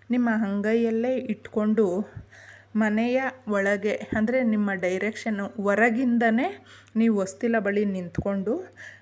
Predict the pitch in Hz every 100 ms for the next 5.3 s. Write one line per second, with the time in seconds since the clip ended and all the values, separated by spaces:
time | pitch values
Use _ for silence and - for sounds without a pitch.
0 | - 214 208 226 254 277 202 190 208 226
1 | 233 202 240 - - 220 208 202 214 233
2 | - 240 226 214 190 208 202 190 208 220
3 | 220 202 240 359 - - - - - 233
4 | 262 262 226 214 254 262 254 233 202 190
5 | 190 190